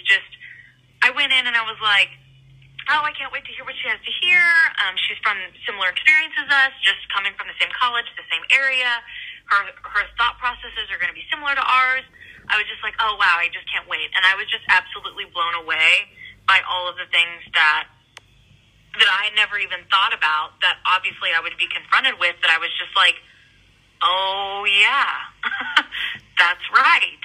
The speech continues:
I will have to do that." And I just, I can't thank you enough for just being honest and genuine and personable and just feeling like a real person that we can connect to and can, can talk with and can ask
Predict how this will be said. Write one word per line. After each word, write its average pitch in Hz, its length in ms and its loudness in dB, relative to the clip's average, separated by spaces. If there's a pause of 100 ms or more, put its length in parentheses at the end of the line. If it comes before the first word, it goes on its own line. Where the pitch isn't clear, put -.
(120)
I 180 320 2
will 370 240 4
have 190 240 0
to - 80 -10
do 170 240 -8
that." 151 240 -4 (560)
And 196 400 2 (640)
I 220 240 4
just, 277 240 -8 (320)
I 247 160 4
can't 330 240 0
thank - 240 2 (220)
you 202 180 0
enough 170 400 4
for 185 80 -2
just - 240 -4
being 170 320 2
honest 185 400 2 (160)
and 175 80 -10
genuine 175 480 2
and 170 220 -2
personable 175 640 -2
and 175 100 4
just 180 240 0
feeling 185 240 2
like 180 160 0
a 185 160 0
real 165 160 2
person 170 400 -2
that - 80 -4
we - 80 0
can 165 240 2 (400)
connect 226 320 2
to 208 160 2
and 185 80 2
can, 190 160 -2
can 175 240 -8
talk 208 320 2
with 180 160 0
and 160 160 2
can - 80 -2
ask 202 320 2